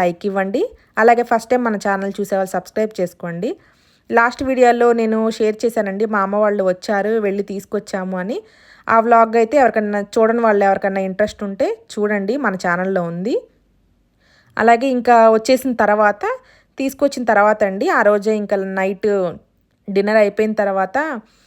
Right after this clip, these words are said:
ఇంకా నేను ఇవన్నీ పెట్టేసుకొని సర్దేసుకుంటున్నాను. సర్దేస్తూ ఇంకా ఏమేమి తీసుకొచ్చారో ఆ వ్లాగ్లో అయితే, నేను లాస్ట్ వ్లాగ్లో అయితే షేర్ చేయలేదు, ఎందుకంటే చాలా ఐటమ్స్ ఉన్నాయి. ఇవన్నీ చూపిస్తూ చెప్పాలంటే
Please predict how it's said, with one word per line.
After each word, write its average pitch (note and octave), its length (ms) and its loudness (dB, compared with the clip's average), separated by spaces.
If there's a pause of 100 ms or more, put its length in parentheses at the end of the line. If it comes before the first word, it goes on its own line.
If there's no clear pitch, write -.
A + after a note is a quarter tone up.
(200)
ఇంకా A3+ 180 0
నేను A3 180 2
ఇవన్నీ G3+ 380 0
పెట్టేసుకొని G#3+ 540 -4
సర్దేసుకుంటున్నాను. F#3+ 880 -4 (480)
సర్దేస్తూ A#3+ 540 2 (140)
ఇంకా A#3 200 2 (300)
ఏమేమి A#3+ 320 0
తీసుకొచ్చారో G#3+ 580 -2 (380)
ఆ - 20 2 (100)
వ్లాగ్లో G#3 360 2
అయితే, A#3+ 140 -2 (100)
నేను A3 160 -2 (120)
లాస్ట్ G#3+ 380 0
వ్లాగ్లో F#3 340 -2
అయితే B3+ 220 -6
షేర్ G3 260 -4
చేయలేదు, G3 380 -4
ఎందుకంటే G#3 280 -8 (100)
చాలా G3 220 2 (120)
ఐటమ్స్ G#3+ 320 -2
ఉన్నాయి. F#3+ 280 -6 (540)
ఇవన్నీ B3 360 2
చూపిస్తూ B3 540 -4 (680)
చెప్పాలంటే A3 540 4